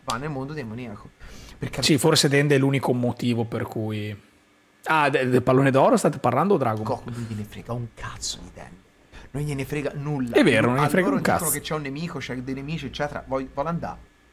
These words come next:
Speaker 1: Vuole andare. Non gliene frega un cazzo. Poi Dende si va bene perché deve ricreare le sfere, eccetera.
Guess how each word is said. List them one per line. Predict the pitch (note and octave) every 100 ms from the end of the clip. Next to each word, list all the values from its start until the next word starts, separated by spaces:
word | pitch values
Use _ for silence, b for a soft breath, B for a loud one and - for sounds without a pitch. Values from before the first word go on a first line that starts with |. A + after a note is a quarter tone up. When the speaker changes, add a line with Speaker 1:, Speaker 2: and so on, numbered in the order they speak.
| _ _ -
Speaker 1:
Vuole | D3 F#3
andare. | F3 - - _ _ _ -
Non | D#3
gliene | F3+ F3
frega | G3+ G#3
un | -
cazzo. | C3 F#2 - - G#2 - _ -
Poi | C3
Dende | E3+ G#3 G3+ C#3+
si | - C#3
va | C#3+
bene | B2+ C#3+ C#3+
perché | B2+ C3
deve | B2+ C3
ricreare | A#2 B2+ B2+
le | A#2
sfere, | - B2+ C3 B2
eccetera. | A#2 - G#2